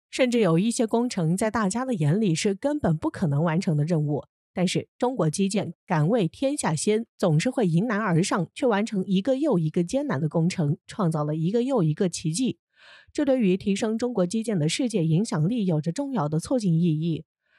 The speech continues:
正是由于中国基建取得了如此大的成就，这就使中国基建有了“基建狂魔”的称号，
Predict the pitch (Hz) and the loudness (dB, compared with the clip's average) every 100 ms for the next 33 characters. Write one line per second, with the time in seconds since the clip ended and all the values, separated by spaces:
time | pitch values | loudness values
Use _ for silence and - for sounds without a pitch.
0 | _ _ 262 240 208 180 202 170 180 226 | _ _ -2 0 2 2 2 0 0 0
1 | 202 175 208 208 170 175 165 165 160 175 | 0 -2 -2 -2 0 0 0 0 2 0
2 | 247 208 196 165 156 156 170 240 175 - | 0 -2 -2 -2 0 2 2 0 -2 -4
3 | _ _ - 262 226 202 170 175 220 175 | _ _ -2 2 2 2 0 0 0 0
4 | 165 214 240 196 151 147 151 160 269 277 | 0 0 0 2 2 2 0 0 -4 -2
5 | 214 170 185 254 302 151 196 - 185 190 | -2 -2 -2 -2 0 0 -2 0 -2 0
6 | 170 - | -4 -6